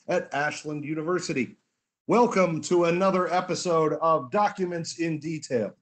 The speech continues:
Teaching American History's webinar series in which we bring together thoughtful scholars to have a conversation about historically significant documents.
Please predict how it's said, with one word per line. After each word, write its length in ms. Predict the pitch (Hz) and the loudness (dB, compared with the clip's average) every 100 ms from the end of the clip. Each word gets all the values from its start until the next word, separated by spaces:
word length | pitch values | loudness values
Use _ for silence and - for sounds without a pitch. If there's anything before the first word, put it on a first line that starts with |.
| _ _ _ | _ _ _
Teaching 360 | - 226 196 185 | 2 4 2 0
American 380 | 180 170 151 147 | -2 -2 -4 -4
History's 520 | 160 - 160 147 123 | -4 -2 -2 0 0
webinar 540 | 127 208 202 180 175 | 2 4 4 2 0
series 680 | 160 180 165 160 156 - - _ _ | -2 -2 0 0 -2 -6 -18 _ _
in 80 | 143 | -4
which 220 | 156 156 | -4 -2
we 100 | 165 | -2
bring 320 | 160 143 185 180 | -2 0 0 -2
together 420 | 170 165 160 147 | 0 0 0 -2
thoughtful 520 | - 214 220 - 151 | 2 4 4 0 -6
scholars 500 | - 160 151 151 151 _ - _ _ _ | -4 -2 0 0 -2 _ -20 _ _ _
to 60 | 131 | -2
have 160 | 131 120 | 0 0
a 40 | |
conversation 920 | 117 180 180 151 - 151 135 139 131 135 | 0 0 0 -2 0 0 0 -2 -4 -4
about 380 | 123 123 123 | -2 0 0
historically 720 | 127 120 175 165 151 147 143 123 | -4 -8 -4 -2 -2 -2 -2 -2
significant 720 | - 117 127 127 120 120 113 | -4 -4 -4 -6 -6 -6 -4
documents. 680 | 123 120 117 113 92 - - | -2 -2 -2 -6 -8 -14 -20